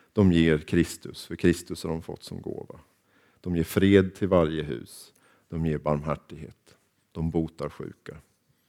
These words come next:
Driver ut splittringens ande, oavsett hur det går till. Jag tänker, det har ju redan sagt jättemycket om oss. Jag ska inte säga så mycket mer, men lite grann i alla fall.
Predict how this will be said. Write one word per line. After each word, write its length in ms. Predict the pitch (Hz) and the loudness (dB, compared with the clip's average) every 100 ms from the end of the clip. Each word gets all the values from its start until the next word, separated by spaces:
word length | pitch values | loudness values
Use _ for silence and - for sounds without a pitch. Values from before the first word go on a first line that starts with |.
| _ | _
Driver 320 | 90 85 82 | 0 2 2
ut 220 | 78 80 | 0 -4
splittringens 680 | - 80 73 - 73 76 76 | -8 -4 -4 -6 -14 -12 -8
ande, 420 | 80 76 76 - - | -6 -6 -8 -16 -10
oavsett 580 | 95 85 - 85 - | -2 -2 0 -8 -8
hur 60 | 87 | -8
det 120 | 76 | -8
går 120 | 73 | -8
till. 240 | - - - _ _ _ _ _ _ _ _ - - - - - - - - _ - | -12 -16 -18 _ _ _ _ _ _ _ _ -20 -20 -14 -14 -14 -20 -20 -20 _ -14
Jag 100 | - | -2
tänker, 240 | 95 92 | 0 4
det 60 | 92 | 8
har 80 | |
ju 60 | 95 | 10
redan 200 | 92 87 | 10 6
sagt 340 | - 85 - | 2 -2 -2
jättemycket 520 | 78 - - 95 - 69 | -6 -6 -8 -12 -10 -10
om 100 | 85 | -10
oss. 320 | - - - - _ _ | -12 -14 -18 -20 _ _
Jag 80 | - | -8
ska 120 | 92 | -6
inte 140 | 87 | -4
säga 300 | - 87 76 | 4 6 6
så 140 | - 92 | 2 0
mycket 280 | 85 - | -2 -4
mer, 260 | - 62 - _ _ | -14 -14 -16 _ _
men 160 | - 113 | 2 8
lite 260 | 120 98 98 | 8 8 4
grann 360 | 95 95 71 - | 6 6 2 -8
i 20 | |
alla 160 | - - | -14 -12
fall. 260 | - - | -8 -8